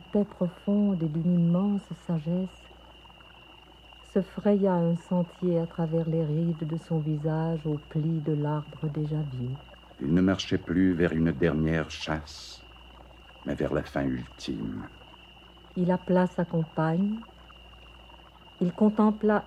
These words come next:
Speaker 1: indéfiniment sa figure maintenant vieillie, mais empreinte d'amour et de bonté.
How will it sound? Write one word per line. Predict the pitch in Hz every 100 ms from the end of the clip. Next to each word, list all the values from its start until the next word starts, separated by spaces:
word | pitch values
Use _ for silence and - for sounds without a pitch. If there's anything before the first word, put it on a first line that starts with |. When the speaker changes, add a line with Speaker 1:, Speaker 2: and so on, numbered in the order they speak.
| -
Speaker 1:
indéfiniment | 208 214 208 - 214 208 202 202
sa | - 185
figure | - 196 165 196 196 180
maintenant | 180 185 - 180
vieillie, | 165 156 185 160 170 196 - - - - - - - - - - -
mais | 165 165
empreinte | 175 185 - 180 175
d'amour | 170 151 170 165 165 165 160
et |
de | 151 156
bonté. | 135 147 160 - 156